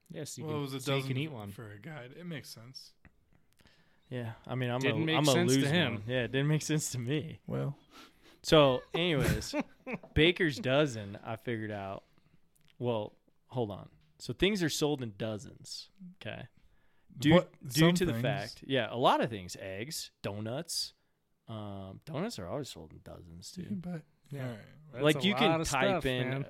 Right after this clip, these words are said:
Speaker 3: you can type, <laughs> you can type
Speaker 1: <laughs> What else, dude?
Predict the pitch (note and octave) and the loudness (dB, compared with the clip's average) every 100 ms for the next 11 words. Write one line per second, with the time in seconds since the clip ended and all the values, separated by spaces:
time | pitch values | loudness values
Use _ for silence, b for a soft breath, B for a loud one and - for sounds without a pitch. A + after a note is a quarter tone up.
0 | - C3 D3 D3 - D#3+ D#3+ - - - | -6 -2 -2 -2 0 2 2 -2 -20 -12
1 | C4+ C#4+ G3+ D3 F#3+ E3+ F#3 C#3+ D#4 C#4+ | -6 -4 -2 -2 -2 0 2 10 12 12
2 | D4+ G#3 C#3+ - C#3+ E3 | 12 10 6 -2 -2 -2